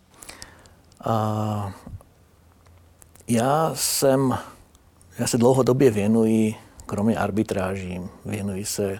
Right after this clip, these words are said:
compliance, respektive dobré správě podniků a etice podnikání. A ta doba, eh,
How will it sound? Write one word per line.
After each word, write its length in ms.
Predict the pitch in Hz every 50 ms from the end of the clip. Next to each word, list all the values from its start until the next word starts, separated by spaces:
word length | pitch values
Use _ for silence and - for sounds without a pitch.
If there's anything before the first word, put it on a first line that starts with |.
| - -
compliance, 720 | - 92 98 - - 98 98 104 104 104 107 110 - 95
respektive 640 | 98 - - - 98 - - 98 98 98 95 90
dobré 340 | 90 90 95 98 101 104 98
správě 540 | - - - 95 92 90 98 95 95 76 80
podniků 760 | - - 95 95 104 113 113 - - - 120 120 123 123 120 123 - - - - - - - -
a 160 | - - -
etice 280 | 110 - - 104 - 107
podnikání. 720 | - - 90 87 95 95 - - - - - - - - - - _ - - - - - - - - - - _ - -
A 420 | - 110 101 104 101 95 92 101 - _ - - - - - - - - - _ - - - - - - _ _ _ - - - - -
ta 100 | - 113
doba, 420 | 107 139 143 131 135 143 143 135 - - - _ _ _ _ _ _ _ - _ _ _ _ _ _ _ _ _ - _ _ - _ _ _ _ _ _ _ _ _ _ _ -
eh, 40 | -